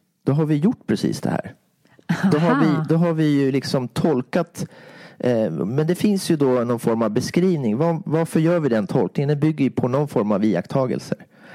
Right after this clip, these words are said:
Speaker 1: Eh, berättar vi, pratar vi om de iakttagelserna, eh, då blir det lättare att kanske vara överens om, ja, men vad är det att vara en narcissist? Så att säga. Så det är som en sak.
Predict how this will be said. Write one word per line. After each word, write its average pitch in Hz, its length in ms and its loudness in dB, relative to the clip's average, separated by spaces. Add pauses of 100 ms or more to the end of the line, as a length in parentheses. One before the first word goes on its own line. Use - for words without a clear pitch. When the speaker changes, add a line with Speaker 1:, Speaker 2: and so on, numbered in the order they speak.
(380)
Speaker 1:
Eh, 107 380 0 (500)
berättar 165 540 -2
vi, 147 400 0
pratar 151 320 0
vi 180 80 2
om 151 140 0
de 113 180 0
iakttagelserna, 123 1000 -2 (560)
eh, 104 580 0 (380)
då 135 120 0
blir 135 200 2
det 131 100 0
lättare 131 400 -2
att 104 120 0
kanske 104 300 -2
vara 110 140 2
överens 135 460 0
om, 104 120 0
ja, 123 80 0
men 131 160 -2
vad 131 160 0
är 202 200 0
det 175 120 2
att 123 60 -4
vara 185 200 0
en 147 80 -2
narcissist? - 720 -6 (200)
Så - 60 -20
att - 80 -20
säga. - 140 -12 (180)
Så - 120 0
det 165 120 0
är 143 60 -2
som 123 180 -4
en 107 160 0
sak. - 260 -8